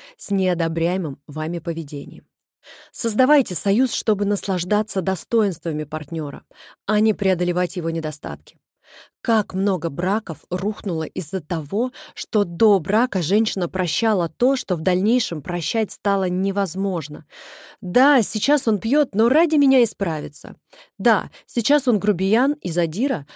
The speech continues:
но зато потом ради меня. Да, сейчас он любит приврать и сжульничать, но зато потом ради меня".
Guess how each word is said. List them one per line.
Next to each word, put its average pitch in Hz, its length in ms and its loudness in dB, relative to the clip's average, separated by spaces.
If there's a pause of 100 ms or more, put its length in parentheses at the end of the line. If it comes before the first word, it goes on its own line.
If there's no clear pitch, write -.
(100)
но 269 140 2
зато 311 260 2
потом 254 400 2
ради 196 320 0
меня. 180 520 -4 (540)
Да, 185 380 2 (200)
сейчас 269 380 -2
он 226 140 4
любит 233 320 2
приврать 208 640 0
и 214 100 0
сжульничать, 160 720 -4 (260)
но 196 120 2
зато 208 280 2
потом 202 720 2
ради 175 320 -2
меня". 190 480 0